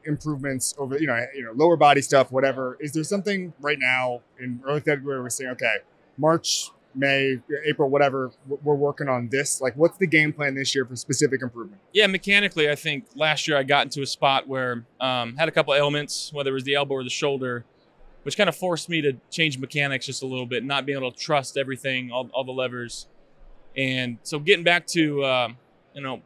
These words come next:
Speaker 2: fundamentally
Speaker 1: Yeah.
Speaker 2: being sound as I can be, staying, you know, weight on my right side and making sure that within my, my eye frame, finding my strike zone, and, and delivering the ball as accurately and consistently as I can. So,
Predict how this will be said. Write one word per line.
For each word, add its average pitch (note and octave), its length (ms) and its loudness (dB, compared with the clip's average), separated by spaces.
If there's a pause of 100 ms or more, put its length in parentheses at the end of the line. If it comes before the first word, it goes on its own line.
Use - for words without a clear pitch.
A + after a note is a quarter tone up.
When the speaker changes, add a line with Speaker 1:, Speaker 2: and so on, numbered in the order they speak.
(160)
Speaker 2:
fundamentally D#3+ 600 4
Speaker 1:
Yeah. A#2+ 240 -6
Speaker 2:
being C#3+ 200 0
sound C#3+ 460 -2
as B2+ 100 -8
I C3 100 4
can C3+ 320 -6
be, C3 140 -2
staying, C3 580 -2
you C3+ 80 -10
know, C3 120 -4
weight C#3 220 0
on C3 100 -2
my B2+ 140 -2
right C3 280 -2
side C3 400 -2
and B2 80 -8
making C#3 260 -4
sure C#3+ 240 -4
that B2+ 200 -4 (580)
within D#3+ 300 2
my, D3 220 6
my C#3+ 360 0 (840)
eye D#3 180 8
frame, D3 320 2
finding D#3 280 6
my D3 120 4
strike C#3+ 340 6
zone, C#3 280 -2
and, B2 80 -8
and C3+ 200 -8
delivering D3 340 0
the C3+ 60 -6
ball C#3 300 0
as B2+ 180 -4
accurately C#3 560 -2
and A#2 200 -8 (300)
consistently C#3 500 -8
as C3 100 -4
I B2+ 60 0
can. B2+ 320 -4
So, A#2 280 -2